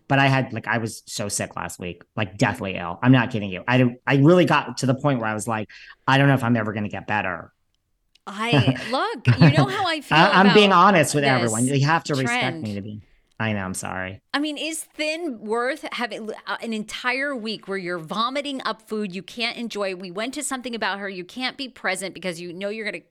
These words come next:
Speaker 2: you have to, like, go vomit. I mean, this is the thing.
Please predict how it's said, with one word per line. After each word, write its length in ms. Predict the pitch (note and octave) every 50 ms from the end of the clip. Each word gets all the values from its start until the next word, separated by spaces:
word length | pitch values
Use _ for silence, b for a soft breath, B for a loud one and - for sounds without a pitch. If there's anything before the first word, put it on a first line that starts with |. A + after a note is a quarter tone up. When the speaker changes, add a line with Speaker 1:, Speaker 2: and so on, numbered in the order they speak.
| - -
Speaker 2:
you 160 | - A3 G#3 G3+
have 160 | G3 - -
to, 100 | F3+ E3+
like, 200 | E3+ E3+ E3 D#3+
go 180 | G3 F#3+ G3+
vomit. 480 | G#3 F#3+ F3 G3 F#3+ F#3 G3 G#3 F#3+ B B B B B B B
I 20 | B
mean, 140 | C#4+ D4 C4
this 180 | F4+ F#4+ -
is 120 | G#4 F#4+ -
the 100 | G4 F4
thing. 460 | F#4+ - G4 A#4+ A4+ C#4 - -